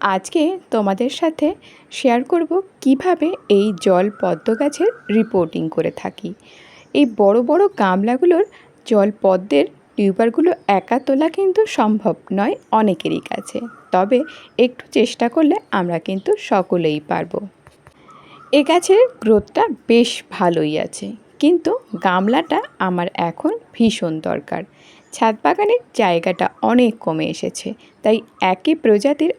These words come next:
অনেকগুলো জলপদ্মের টিউবার না রেখে রিপোর্টিং করে সেগুলোতে নতুন প্রজাতির জলপদ্মের টিউবার প্রতিস্থাপন করব।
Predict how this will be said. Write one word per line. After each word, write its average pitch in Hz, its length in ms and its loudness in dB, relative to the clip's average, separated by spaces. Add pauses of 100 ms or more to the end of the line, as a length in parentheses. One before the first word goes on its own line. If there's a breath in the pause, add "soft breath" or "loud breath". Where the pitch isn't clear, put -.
(120)
অনেকগুলো 247 600 0
জলপদ্মের 247 720 0
টিউবার 226 360 -2 (140)
না 185 220 0
রেখে 294 320 -2 (400 loud breath)
রিপোর্টিং 311 540 2
করে 370 220 2 (340 loud breath)
সেগুলোতে 233 540 2 (260)
নতুন 233 440 2
প্রজাতির 214 540 0 (340 soft breath)
জলপদ্মের 190 720 2 (100)
টিউবার 190 460 -2
প্রতিস্থাপন 165 720 -4
করব। 160 280 -2